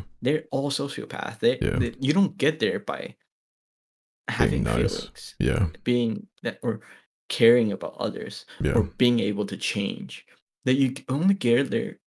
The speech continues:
Speaker 1: you, you only get there by being useless.
Speaker 2: Yeah.
Speaker 1: Right? So I don't think even family member can change,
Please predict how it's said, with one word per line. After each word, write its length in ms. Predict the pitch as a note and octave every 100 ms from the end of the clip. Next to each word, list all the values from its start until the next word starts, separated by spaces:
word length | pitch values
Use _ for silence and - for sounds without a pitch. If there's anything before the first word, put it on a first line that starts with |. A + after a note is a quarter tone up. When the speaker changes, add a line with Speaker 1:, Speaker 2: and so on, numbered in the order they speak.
| -
Speaker 1:
you, 140 | A#2
you 140 | A2+ C3+
only 140 | F3+
get 220 | D#3 A#2+
there 180 | A2+ -
by 140 | - G2+
being 340 | A2+ A2 G2+ _ _ _ _ -
useless. 500 | - - - - - -
Speaker 2:
Yeah. 220 | - A2 F2+ - -
Speaker 1:
Right? 200 | B2 C3 - -
So 220 | - - _ _ _ _ _ _ _ -
I 60 | C#3
don't 160 | F3 F#3+
think 260 | E3 A#2
even 360 | C#3+ D3+ D#3 G#2
family 380 | - G#2 B2 F#2
member 320 | F#2 F2 -
can 200 | - -
change, 500 | - F2+ E2 -